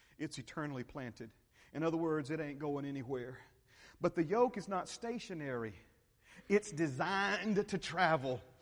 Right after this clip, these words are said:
The yoke represents forward movement and progress. The cross represents what Jesus did for you,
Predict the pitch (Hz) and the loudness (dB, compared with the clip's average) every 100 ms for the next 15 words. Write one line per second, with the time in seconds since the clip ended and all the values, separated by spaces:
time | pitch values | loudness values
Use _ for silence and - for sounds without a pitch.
0 | - - - 143 147 180 226 214 - 180 | -20 -20 -4 0 4 8 8 6 2 2
1 | 180 175 135 165 165 - - 196 214 214 | 4 2 2 4 2 0 0 4 8 8
2 | 220 208 - 165 180 196 175 190 - - | 8 6 2 2 2 2 0 -2 -4 -12
3 | - 160 160 131 170 175 156 160 139 120 | -6 2 2 2 4 6 8 8 8 6
4 | - - - - - - 156 156 - 208 | -2 -10 -12 -18 -20 -2 -2 0 6 10
5 | 247 247 196 226 226 220 165 220 226 - | 12 10 8 8 8 4 4 4 4 6
6 | 196 147 151 233 196 233 151 170 202 - | 6 6 4 4 6 2 4 4 4 4
7 | 233 247 214 208 233 220 | 8 10 10 8 8 6